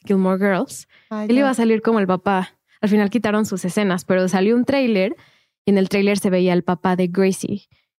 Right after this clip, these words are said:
Speaker 1: Y hubiera estado, hubiera estado interesante meter al papá. Am, sí, sí me hubiera gustado, como, como es una película que habla mucho esto de,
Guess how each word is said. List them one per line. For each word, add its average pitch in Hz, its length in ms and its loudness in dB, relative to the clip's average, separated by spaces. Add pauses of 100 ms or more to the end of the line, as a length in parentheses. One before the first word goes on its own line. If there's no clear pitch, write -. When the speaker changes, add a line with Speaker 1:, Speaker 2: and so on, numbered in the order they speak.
(120)
Speaker 1:
Y 302 40 4
hubiera 359 140 4
estado, 349 380 0
hubiera 320 240 2
estado 427 200 0
interesante 214 500 0
meter 202 540 0
al 214 120 -2
papá. 185 380 -4
Am, 214 140 -2 (360)
sí, - 160 -18
sí - 160 0
me 381 100 4
hubiera 339 200 0
gustado, 226 500 -2
como, 208 380 -2 (680)
como 226 160 2
es 233 80 0
una 285 140 2
película 214 380 0
que 208 100 0
habla 214 160 2
mucho 214 240 0
esto 214 260 0
de, 185 360 0